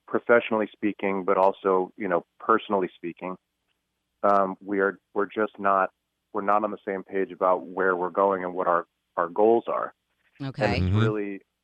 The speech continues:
Speaker 1: um, it started to, I, I thought it was something that would, that we, we could work through or that would, would reconcile itself, you know, but it's really started to take a toll on our relationship, even from, like, a day-to-day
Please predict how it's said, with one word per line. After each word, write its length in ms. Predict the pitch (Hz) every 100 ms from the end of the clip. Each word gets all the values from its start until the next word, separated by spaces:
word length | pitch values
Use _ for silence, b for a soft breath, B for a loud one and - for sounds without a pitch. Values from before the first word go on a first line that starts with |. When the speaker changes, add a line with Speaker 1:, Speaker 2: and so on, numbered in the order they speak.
| -
Speaker 1:
um, 560 | 110 101 98 92 92 82 _ _ _ b b b b
it 120 | 117 - -
started 380 | - 113 113 104 _ -
to, 260 | 110 107 123 127
I, 60 |
I 40 | 120
thought 280 | - 120 120
it 60 |
was 120 | 107 -
something 340 | 113 104 101
that 120 | 101
would, 260 | 101 95 - _ -
that 180 | 98 95
we, 240 | 110 120 110
we 120 | 104
could 160 | 98
work 200 | 82 92 -
through 240 | 139 135 120
or 80 | 98
that 180 | 98 - 107
would, 160 | 107 104 -
would 200 | 101 90 90
reconcile 520 | 101 98 - 95 92
itself, 420 | _ 110 110 104 101
you 60 |
know, 220 | 92 92 95
but 140 | 95 - _ _ _ _ -
it's 220 | 107 -
really 220 | 110 107
started 320 | - 104 95 95
to 100 | 101
take 120 | 95
a 60 | - -
toll 380 | 104 101 104 104
on 160 | 101
our 440 | 101 92 90 90 - _ _ _ _ _ _
relationship, 640 | 101 101 104 - 104 104 98
even 240 | 98 98 92
from, 200 | 98 90
like, 160 | 90
a 40 | 90
day-to-day 800 | - 92 90 80 92 90 87